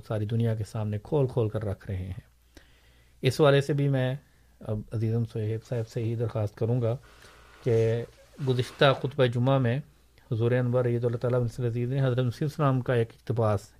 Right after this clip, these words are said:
اسی کتاب سے، سر الخلافہ سے ہی، حضرت ابو بکر صدیق رضی اللہ تعالیٰ عنہ کے فضائل بیان کرتے ہوئے بیان فرمایا تھا،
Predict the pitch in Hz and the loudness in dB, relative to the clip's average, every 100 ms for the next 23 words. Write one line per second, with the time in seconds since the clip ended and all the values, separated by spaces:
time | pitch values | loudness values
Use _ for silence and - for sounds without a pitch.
0 | - 147 165 147 135 117 110 - 127 - | -6 -2 -2 -2 -2 -2 -4 -4 -6 -4
1 | 120 120 - 113 107 135 117 117 120 156 | -4 -4 -2 -2 -2 -2 -2 -2 -2 -2
2 | - - - - - - - - - 127 | -10 -20 -20 -20 -20 -20 -20 -6 2 2
3 | 123 127 123 123 123 123 117 135 139 123 | 4 2 2 0 0 0 2 2 2 2
4 | 123 120 127 123 120 120 110 117 117 131 | 2 0 2 0 0 -2 -2 2 4 4
5 | 123 120 113 113 117 - 120 113 110 110 | 4 2 0 0 -2 -2 -2 0 0 -2
6 | 117 107 120 139 123 | -4 -2 -2 -4 -6